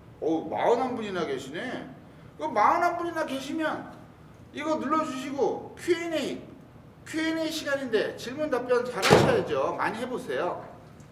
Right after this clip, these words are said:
네. 모히칸, 모히칸님. 네, 감사합니다. 거기 춥죠? 네, 제주도라고 안 추울 리가 있나. 네, 김현진님 안녕하세요. 지금 레슨 중입니다, 이재성님. 그래서 방금 한 레슨은 뭐냐면요.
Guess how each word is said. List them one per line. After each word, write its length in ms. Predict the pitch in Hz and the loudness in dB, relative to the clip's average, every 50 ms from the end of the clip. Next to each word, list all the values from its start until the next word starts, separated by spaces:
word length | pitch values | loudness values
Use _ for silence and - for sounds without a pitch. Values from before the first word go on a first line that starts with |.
| - - | -18 -14
네. 420 | 117 120 120 127 147 180 196 - - - - - - - - - - | -12 -10 -8 -6 -6 -8 -8 -10 -14 -18 -20 -20 -20 -20 -20 -20 -16
모히칸, 1120 | 120 127 156 196 240 269 285 294 285 277 277 294 302 294 - - 277 277 262 202 - - - | -6 0 2 2 2 2 2 0 0 -2 -2 -2 -2 -2 -4 -6 -6 -6 -6 -6 -8 -8 -4
모히칸님. 1120 | - - 254 320 320 320 311 - 311 294 262 226 190 180 185 214 254 311 - - - - | 2 2 4 4 2 0 -2 -4 -4 -4 -4 -4 -4 -4 -4 -4 -6 -8 -10 -12 -14 -14
네, 300 | - 135 139 147 160 175 | -10 -8 -6 -6 -6 -6
감사합니다. 760 | - - 135 135 139 139 135 135 123 113 110 107 120 151 185 - - - - - - - - - - - - - | -8 -10 -12 -8 -8 -6 -6 -6 -8 -8 -8 -6 -6 -8 -8 -10 -12 -16 -20 -20 -20 -20 -20 -20 -20 -20 -14 -4
거기 260 | - 139 - - 117 - | 0 0 2 2 0 -6
춥죠? 720 | - - - - - 240 220 233 269 285 262 - - - | -8 -10 -12 -4 0 2 4 4 4 2 0 -2 -6 -6
네, 160 | 107 123 127 | -4 -4 -4
제주도라고 580 | 127 - 143 127 127 - 165 175 156 156 151 156 120 | -4 -4 -8 -8 -8 -6 -6 -2 -2 0 -2 -2 -4
안 120 | 117 117 | -8 -10
추울 200 | - - 170 160 | -12 -12 -12 -10
리가 160 | 147 139 127 | -6 -6 -4
있나. 400 | 110 107 117 117 104 90 90 - - - - - - - - - - - - | -6 -6 -8 -10 -10 -10 -12 -12 -16 -18 -20 -20 -20 -20 -20 -20 -20 -18 -10
네, 140 | - 151 151 | -8 -6 -6
김현진님 560 | 151 - 196 233 262 262 262 269 262 262 247 | -6 -6 -6 -6 -6 -6 -6 -8 -6 -4 -2
안녕하세요. 800 | 214 190 208 208 208 202 185 208 208 196 190 190 196 - - - - - - - - - - - - - - - - - - - - - - - | -2 -2 -2 -2 -2 -2 0 0 0 0 0 -4 -8 -12 -14 -18 -20 -20 -20 -20 -20 -20 -20 -20 -20 -20 -20 -20 -20 -20 -20 -20 -20 -20 -14 -8
지금 240 | - 294 320 320 | -4 0 2 6
레슨 320 | 285 254 277 262 - 381 381 | 6 6 6 4 0 2 2
중입니다, 400 | 370 349 349 320 294 240 220 202 | 2 2 2 0 4 4 6 6
이재성님. 840 | 196 - - 302 269 269 254 233 208 196 208 247 302 - - - - - | 6 4 2 -2 -2 -2 -2 -2 -2 -2 -2 -4 -6 -6 -8 -12 -12 -6
그래서 220 | 262 277 277 302 - | -6 -4 -2 -2 -2
방금 340 | 208 233 277 302 349 349 | 0 0 0 0 2 4
한 140 | 339 349 339 | 4 4 4
레슨은 400 | 285 247 247 254 302 311 311 302 | 4 2 2 2 -2 -4 -4 -2
뭐냐면요. 800 | 269 208 208 214 220 214 214 220 233 277 302 294 - 196 - - | -2 -4 -2 -2 -2 -2 -2 -2 -4 -2 -2 -2 -2 -2 -6 -8